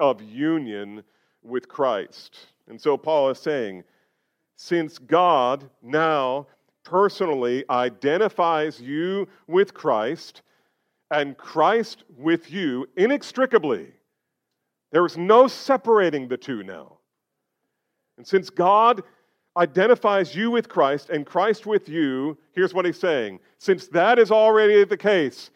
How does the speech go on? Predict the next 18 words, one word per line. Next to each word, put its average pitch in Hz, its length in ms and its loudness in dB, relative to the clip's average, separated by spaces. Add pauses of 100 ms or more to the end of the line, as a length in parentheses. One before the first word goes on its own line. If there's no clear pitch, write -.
(460)
keep 190 480 -4 (260)
seeking 139 840 -6 (360)
the 117 100 -18
things 135 680 -6 (100)
above. 101 400 -8 (2250)
Keep 190 340 -6
seeking 180 540 -6
the 156 100 -8
things 160 420 -6
above. 120 540 -2 (1800)
The 113 80 -20
word 151 240 0
seek 165 320 -6
here 120 480 -10 (440)
is 113 160 -18
an 120 180 -10
active 139 540 -6
imperative. 107 840 -8